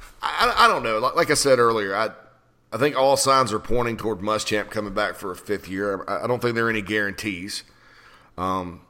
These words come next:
you know, depending on what exactly happens against Clemson. Uh, I, I think that, uh, the decision, though, is, is probably, barring something unforeseen made for him to return. Um,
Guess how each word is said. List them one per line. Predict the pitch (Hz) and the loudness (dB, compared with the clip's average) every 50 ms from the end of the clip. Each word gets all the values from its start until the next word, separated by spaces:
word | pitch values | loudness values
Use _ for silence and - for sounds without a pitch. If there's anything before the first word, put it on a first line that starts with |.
| _ _ _ _ - | _ _ _ _ -12
you | 104 | -12
know, | 95 92 95 | -10 -10 -10
depending | 95 92 - 113 113 107 104 104 | -10 -8 -4 -2 -2 -2 -2 -4
on | 104 101 98 | -4 -4 -2
what | 104 104 | -4 -4
exactly | 101 95 90 - 101 104 101 95 - 98 98 92 | -4 -4 -6 -4 -2 0 0 0 -2 -4 -6 -4
happens | 101 104 90 87 - 95 98 90 90 | -2 -2 -2 -2 -4 -6 -8 -6 -8
against | 92 82 92 90 - - | -8 -8 -8 -8 -8 -8
Clemson. | - 101 98 90 - - 92 95 98 - - - - - - - - _ _ _ _ _ | -4 -6 -6 -6 -6 -8 -10 -10 -12 -14 -20 -20 -20 -20 -20 -20 -20 _ _ _ _ _
Uh, | 85 | -6
I, | 87 87 85 65 87 104 104 - - - _ _ 58 - _ _ | -4 -4 -2 -2 -4 -4 -6 -8 -14 -20 _ _ -20 -20 _ _
I | - 82 - - 98 101 | -10 -10 -8 -6 -8 -6
think | - 110 117 110 101 82 | -4 -2 -2 -2 -4 -4
that, | 101 104 98 - - - | -6 -6 -6 -4 -4 -2
uh, | 104 101 95 92 90 90 62 50 - _ _ _ _ _ _ _ _ _ _ _ _ _ _ _ _ _ _ _ _ _ _ _ _ - | 0 0 0 -2 -6 -8 -10 -12 -18 _ _ _ _ _ _ _ _ _ _ _ _ _ _ _ _ _ _ _ _ _ _ _ _ -8
the | 110 117 | -8 -8
decision, | 110 104 104 - - 147 147 135 107 120 117 113 | -4 0 0 4 6 6 6 6 4 0 -2 -2
though, | 117 113 107 107 107 101 92 90 80 78 - 55 | -2 -2 0 -2 -4 -6 -8 -14 -18 -20 -20 -18
is, | 80 95 92 95 98 95 98 98 - - 104 104 95 - | -16 -14 -12 -12 -12 -12 -14 -14 -14 -12 -10 -8 -8 -8
is | - 120 107 - | -8 -8 -10 -8
probably, | - - 123 123 120 113 113 104 101 107 104 95 95 90 - - _ _ _ _ _ _ _ _ _ _ _ _ _ _ _ _ _ _ - - | -2 2 4 6 6 4 2 -2 -2 -2 -2 -2 -4 -8 -12 -20 _ _ _ _ _ _ _ _ _ _ _ _ _ _ _ _ _ _ -16 -2
barring | - 147 135 135 135 123 117 | 2 6 8 8 8 6 4
something | 107 - 131 120 101 120 117 120 | 2 2 2 2 0 -2 -4 -4
unforeseen | 123 117 - - 104 - - 123 117 104 98 | -4 -4 -4 -6 -6 -6 -4 -4 -4 -4 -4
made | 101 104 107 113 110 - | -4 -2 -2 -4 -4 -6
for | 95 95 | -8 -8
him | 92 101 104 | -8 -8 -10
to | 92 | -10
return. | 87 90 92 - - 110 139 160 151 120 110 104 - - - - - - - - _ _ - | -10 -12 -12 -6 -4 -4 -4 -2 -4 -6 -8 -8 -14 -18 -20 -20 -20 -20 -20 -20 _ _ -8
Um, | 113 123 127 123 117 110 107 | -4 -2 -2 -2 -2 -4 -8